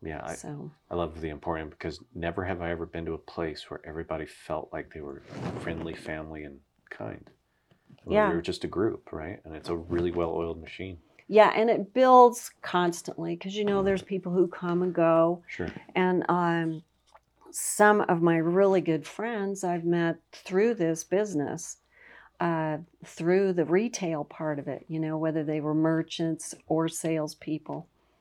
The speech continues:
Speaker 2: So, yeah.
Speaker 1: Yeah, it's a beautiful place.
Speaker 2: Mm-hmm.
Speaker 1: I love it.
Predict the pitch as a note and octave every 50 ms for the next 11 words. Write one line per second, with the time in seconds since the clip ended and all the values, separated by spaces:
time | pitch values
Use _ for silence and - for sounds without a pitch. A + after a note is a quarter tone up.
0 | _ _ _ - - - - F3 E3 D#3+ D#3+ D3+ D3+ D#3+ _ _ - E3 D#3+ D#3
1 | D#3+ E3 F3 E3+ _ _ _ _ _ - - - - - - D2 C#2+ - C#2 -
2 | - - C#2 C2 - - - _ - A3+ B3 B3 C4 D4 D4 D4 C#4 -